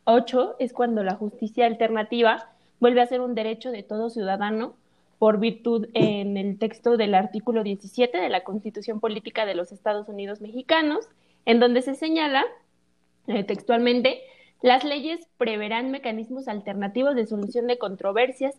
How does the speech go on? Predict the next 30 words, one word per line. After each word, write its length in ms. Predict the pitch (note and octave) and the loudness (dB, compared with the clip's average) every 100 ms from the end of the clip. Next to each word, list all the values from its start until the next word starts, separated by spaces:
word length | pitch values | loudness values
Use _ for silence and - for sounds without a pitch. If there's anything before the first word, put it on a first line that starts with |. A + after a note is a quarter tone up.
| _ | _
en 200 | A3+ G#3+ | 0 0
materia 460 | G#3 A3+ C4 C#4 - | -2 -2 -2 -2 -2
penal, 380 | - G3 C4 - _ _ _ _ | -2 -2 -4 -6 _ _ _ _
regularán 800 | G#3+ A3 A3 G#3+ G3+ G#3 A#3 D#4+ | 0 2 4 4 4 4 4 0
su 80 | D4+ | -4
aplicación, 680 | D4+ G#3+ F#3 F#3+ - C#4 G4 - _ | -4 -6 -6 -6 -4 -6 -6 -18 _
asegurarán 680 | A3 A3+ G#3+ G3+ G#3 A3 B3 | -4 -2 -4 -4 -4 -4 -4
la 120 | A#3 | -4
reparación 600 | G#3 - F#3 G3 A3+ G#3+ | -6 -6 -6 -6 -6 -4
del 180 | G3+ G#3 | -2 0
daño 320 | A#3+ E4 A#4 - | 0 -2 -6 -2
y 120 | A3 | -2
establecerán 680 | G#3+ G3+ G3+ G3+ G3+ G#3+ A#3+ | 0 -2 -2 -4 -2 -2 -2
los 160 | A#3 | -4
casos 460 | - C4+ C#4+ G#4+ _ - | -2 0 0 -10 _ 0
en 180 | A#3 | 0
los 140 | G#3 G3+ | 0 -4
que 160 | F#3 | -10
se 100 | F#3 | -8
requiera 380 | G3 G3 A3+ A#3 | -10 -4 -2 -2
supervisión 560 | A#3+ F#3+ - G#3 G#3 G3 | -4 -6 -6 -6 -8 -6
judicial". 420 | G#3+ F3 - D3 _ _ _ _ - | -4 -4 -8 -12 _ _ _ _ -2
Entonces, 520 | F4 F4+ F#4+ F4+ F#4+ A4+ - | 0 4 2 2 -2 -2 0
esto 300 | D4+ D#4 E4 | 0 4 2
abrió 300 | D4+ C4 C4 | 4 0 -2
una 300 | C4+ C4+ - | -2 -4 2
puerta 500 | A#3 A3+ A3+ B3 - _ _ _ - | 2 2 -4 -6 -8 _ _ _ 4
muy, 340 | B3+ D#4+ E4+ | 6 6 6
muy 240 | D#4 D4+ C#4+ | 4 4 2
grande, 560 | C4+ C4 B3 C4 - | 2 2 2 2 0